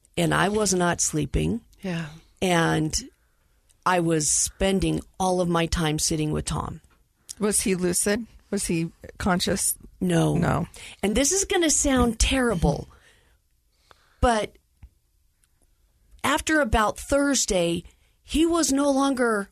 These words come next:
Speaker 1: my husband. He
Speaker 3: Right.
Speaker 1: couldn't move himself. He couldn't talk. He was this strange ghoul.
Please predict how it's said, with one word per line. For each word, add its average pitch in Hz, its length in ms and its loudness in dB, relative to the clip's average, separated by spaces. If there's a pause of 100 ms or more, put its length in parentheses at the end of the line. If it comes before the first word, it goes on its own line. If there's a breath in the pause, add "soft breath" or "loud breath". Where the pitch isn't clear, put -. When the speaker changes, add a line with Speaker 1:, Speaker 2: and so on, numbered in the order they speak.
Speaker 1:
my 208 380 -2 (260)
husband. 170 720 -6
He 170 60 -4
Speaker 3:
Right. 160 260 4
Speaker 1:
couldn't 269 300 -2
move 240 400 0
himself. 185 720 -2 (480 loud breath)
He - 140 -6
couldn't 285 380 -2
talk. 170 480 -2 (260 loud breath)
He 277 220 2
was 285 260 0
this 262 180 0
strange 233 760 0
ghoul. 220 560 -2